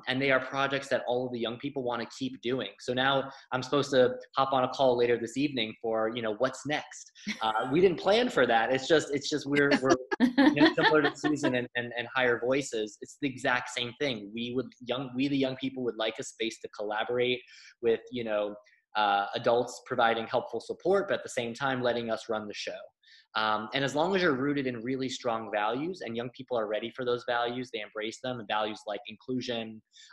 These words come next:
Speaker 1: um, local relevance, um, letting young people truly lead and, um, providing the support to make that happen, then they're, they're ready to rock and roll. And, and the,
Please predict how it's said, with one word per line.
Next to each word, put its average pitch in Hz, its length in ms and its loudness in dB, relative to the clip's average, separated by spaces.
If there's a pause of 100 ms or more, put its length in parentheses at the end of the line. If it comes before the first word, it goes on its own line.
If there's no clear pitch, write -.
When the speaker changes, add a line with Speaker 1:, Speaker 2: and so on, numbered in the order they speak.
Speaker 1:
um, 107 240 -2
local 123 380 0
relevance, 113 800 -2 (360)
um, 95 420 -10 (540)
letting 117 300 0
young 120 140 -2
people 120 280 -6
truly 117 380 -4
lead 113 420 -6 (160)
and, 110 440 -4
um, 107 160 0
providing 110 420 -2
the 104 60 -12
support - 380 -8
to 110 100 -14
make 104 180 -10
that 104 180 -8
happen, 117 340 -8
then 127 280 -4 (380)
they're, 139 200 0
they're 135 140 0
ready 135 220 2
to 131 80 -2
rock 120 260 2
and 113 140 -6
roll. 123 260 2
And, 107 220 -4
and 120 80 -6
the, 117 100 0